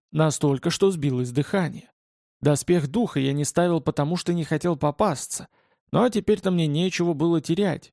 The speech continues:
и движущийся на огромной скорости пистолет с инъекцией врезался в невидимое поле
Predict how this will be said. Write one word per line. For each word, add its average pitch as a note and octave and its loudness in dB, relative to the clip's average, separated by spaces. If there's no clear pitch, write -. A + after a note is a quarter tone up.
и C#3+ 2
движущийся E3 2
на D#3+ 2
огромной E3 0
скорости D#3 0
пистолет D#3+ 0
с - -6
инъекцией F3+ -2
врезался F3 0
в D#3 -2
невидимое D#3 0
поле G3+ 0